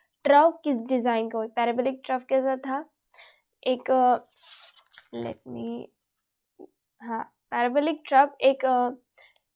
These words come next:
ट्रैकिंग मैकेनिज्म लगा हुआ था, ठीक है, एक पैराबोलिक टाइप ऐसे कुछ,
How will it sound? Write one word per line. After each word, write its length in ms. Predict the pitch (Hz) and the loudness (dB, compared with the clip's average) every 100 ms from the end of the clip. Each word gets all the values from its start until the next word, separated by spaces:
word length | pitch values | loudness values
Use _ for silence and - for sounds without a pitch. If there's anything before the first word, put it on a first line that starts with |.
| - | -2
ट्रैकिंग 480 | 254 247 247 349 320 | 2 2 0 -2 0
मैकेनिज्म 600 | 262 247 240 254 269 294 | 0 0 0 0 2 2
लगा 260 | 277 254 | 2 0
हुआ 220 | 254 254 247 | -2 0 0
था, 180 | 269 269 | -2 -4
ठीक 160 | 262 | 0
है, 60 | 262 | 0
एक 160 | 262 | 0
पैराबोलिक 600 | 240 226 233 254 262 262 - | -2 0 2 2 0 0 0
टाइप 180 | 247 247 | 0 2
ऐसे 440 | 254 262 254 269 - | -2 0 -2 -4 -4
कुछ, 240 | 262 - | -4 -4